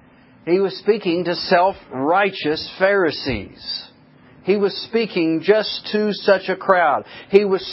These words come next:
speaking to a crowd who were very, very religious.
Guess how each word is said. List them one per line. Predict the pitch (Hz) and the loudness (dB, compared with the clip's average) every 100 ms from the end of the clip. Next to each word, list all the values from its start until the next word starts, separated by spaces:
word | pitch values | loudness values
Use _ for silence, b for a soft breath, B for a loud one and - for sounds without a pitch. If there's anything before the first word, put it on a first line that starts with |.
| - | -10
speaking | - 247 233 202 190 | -2 0 0 -2 -2
to | 180 185 | 0 0
a | 180 | -2
crowd | - 208 208 196 180 | 0 2 2 2 0
who | 170 196 202 | 0 -2 0
were | 180 175 | 0 -2
very, | 135 127 175 247 202 110 110 135 147 B B | -4 2 4 4 0 0 0 -2 -4 B B
very | 110 110 147 185 160 117 110 120 120 B B - | -16 -2 0 2 2 0 0 -2 -6 B B -10
religious. | 113 123 120 127 117 - - - | -4 -2 -2 -2 -6 -6 -10 -16